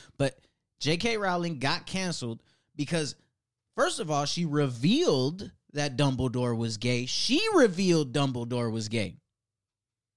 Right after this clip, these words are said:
And they felt like just because she didn't represent him as super gay in the Fantastic Beasts movies,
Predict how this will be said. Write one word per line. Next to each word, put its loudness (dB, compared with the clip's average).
And -2
they 2
felt -2
like -2
just -2
because -2
she -4
didn't -2
represent -2
him -4
as -2
super -2
gay -4
in -2
the -8
Fantastic -2
Beasts -6
movies, -6